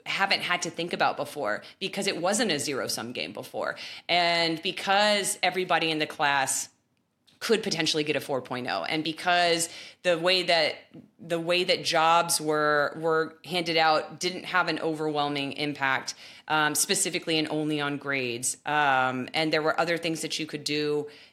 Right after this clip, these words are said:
to, to really make yourself a, a strong candidate. And you had the time. I just, I,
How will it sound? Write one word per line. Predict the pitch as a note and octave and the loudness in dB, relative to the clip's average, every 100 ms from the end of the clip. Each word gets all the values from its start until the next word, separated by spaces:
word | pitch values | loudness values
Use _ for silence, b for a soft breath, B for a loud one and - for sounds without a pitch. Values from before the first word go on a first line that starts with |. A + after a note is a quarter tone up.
| - | -4
to, | - D#3+ D3 D3 C#3+ - - | 0 0 0 -2 -6 -8 -10
to | E3 | -6
really | D#3 D#3+ | -2 0
make | D3+ D3 | 0 0
yourself | D3+ C#3+ C#3+ | -2 0 0
a, | C#3+ C#3 - | -2 -4 -4
a | D3 | -4
strong | - C#3+ | -2 -2
candidate. | - C4 A#3 B3 | 0 0 2 0
And | F#3+ | 0
you | |
had | G3 A3 | -2 -2
the | A3+ | -2
time. | A3 - E3+ G3 G#3 C#3 B B | -4 -4 -2 0 0 -2 B B
I | F#3+ | 0
just, | F#3+ G#3 - | 0 0 -2
I, | - F3+ | 0 0